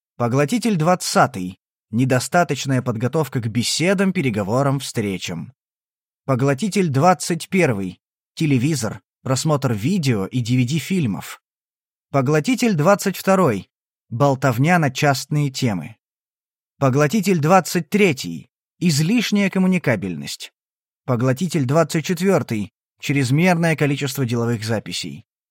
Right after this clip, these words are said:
Поглотитель двадцать пятый. Синдром откладывания. Поглотитель двадцать шестой. Желание знать все факты. Поглотитель двадцать седьмой.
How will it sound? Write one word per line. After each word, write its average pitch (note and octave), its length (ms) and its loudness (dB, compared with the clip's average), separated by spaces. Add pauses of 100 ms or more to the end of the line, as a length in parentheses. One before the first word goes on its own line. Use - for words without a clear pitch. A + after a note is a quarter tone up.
(520)
Поглотитель C#3+ 640 0
двадцать F3+ 500 2
пятый. C3+ 420 0 (560)
Синдром D3+ 640 2
откладывания. F#2+ 1080 -2 (640)
Поглотитель B2+ 580 0
двадцать C#3 360 0
шестой. G#2 580 -6 (320)
Желание E3+ 560 2
знать D3 260 -2
все - 200 -4
факты. - 520 -8 (640)
Поглотитель D#3 500 0
двадцать F#3 380 0
седьмой. D#3 440 2